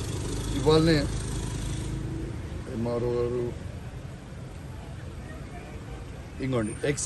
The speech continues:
officioకి నాకు ఓటు కూడా ఆర్డర్ కాపీ వచ్చేసింది. ఇప్పుడు ప్రింట్ లేదు కాబట్టి మీకు ఫోన్లో చూపిస్తా ఉన్నాను.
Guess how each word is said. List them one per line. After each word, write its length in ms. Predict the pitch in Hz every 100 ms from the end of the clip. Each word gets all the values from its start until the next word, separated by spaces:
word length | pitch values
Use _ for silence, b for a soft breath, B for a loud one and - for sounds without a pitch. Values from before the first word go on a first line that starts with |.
| 165
officioకి 640 | 151 165 170 160 180 165 - - - - - - - -
నాకు 480 | 131 143 131 143 120 - - - 123
ఓటు 260 | 147 156
కూడా 280 | 151 165 160 - - -
ఆర్డర్ 200 | 127 135
కాపీ 220 | 151 147 143
వచ్చేసింది. 360 | - 139 156
ఇప్పుడు 140 | 160 147
ప్రింట్ 280 | 143 160 160
లేదు 160 | 156
కాబట్టి 360 | 143 139 143 160
మీకు 180 | 151 117
ఫోన్లో 300 | 131 135 147
చూపిస్తా 420 | 131 117 - 120
ఉన్నాను. 400 | 113 160 -